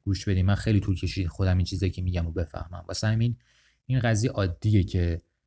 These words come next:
فهم این قضیه یکم مشکل باشه. و حالا این چیزایی که می‌گم و از کجا می‌گم، بخش عمده ایش که بگم حالا ب-، مثلاً بالای هفتاد، هشتاد، نود درصدش رو من، اه، از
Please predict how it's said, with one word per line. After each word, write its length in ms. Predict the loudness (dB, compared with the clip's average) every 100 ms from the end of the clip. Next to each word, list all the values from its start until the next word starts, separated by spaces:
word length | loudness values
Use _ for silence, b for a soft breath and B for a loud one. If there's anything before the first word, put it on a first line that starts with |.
| _ -18 -10
فهم 300 | 0 2 4
این 160 | 2 2
قضیه 300 | 0 0 0
یکم 240 | 2 2
مشکل 440 | 2 0 0 -2
باشه. 300 | -2 -4 -8 -12 _ b b b b
و 60 | 2
حالا 180 | 4 6
این 140 | 4
چیزایی 280 | 2 0 2
که 100 | 4
می‌گم 360 | 4 4 4
و 40 | 4
از 260 | 4 0
کجا 320 | 2 2 4 6
می‌گم، 600 | 6 6 6 4 0 -4 -2
بخش 320 | 0 2 0
عمده 360 | 0 4 4 6
ایش 520 | 6 4 0 -6 -14 _
که 100 | -2
بگم 280 | 2 6 6
حالا 180 | 4 2
ب-، 160 | -2 -4
مثلاً 160 | 0 4
بالای 280 | 6 6 4
هفتاد، 320 | 2 0 0
هشتاد، 320 | 0 2 2
نود 260 | 4 4 2
درصدش 500 | 0 0 -2 -2 0
رو 60 |
من، 340 | 2 4 2 -2 _ _ _ _ 0
اه، 300 | 2 2 -2 -4
از 640 | 0 2 2 2 0 -2